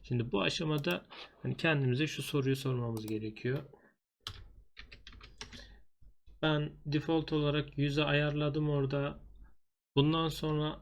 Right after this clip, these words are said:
Semih değişkenini çağırdığımda içerisinde yüz mü var? Bu yüz o değişkenin içerisine mi atandı? Diye onu soralım bir.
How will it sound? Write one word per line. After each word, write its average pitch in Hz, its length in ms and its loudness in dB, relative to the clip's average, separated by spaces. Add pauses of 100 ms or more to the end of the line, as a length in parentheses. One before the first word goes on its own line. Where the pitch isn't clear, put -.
Semih 156 420 -4
değişkenini 151 560 2
çağırdığımda 143 640 2
içerisinde 151 760 -2
yüz 156 400 2
mü 107 120 -2
var? - 240 -8 (800)
Bu 156 260 2 (200)
yüz 160 400 -2 (800)
o 131 180 0
değişkenin 143 640 2
içerisine 135 600 0
mi 139 100 0
atandı? 110 460 -6 (1900)
Diye 131 220 -2 (460)
onu 175 220 -2
soralım 110 480 -4
bir. 156 220 -2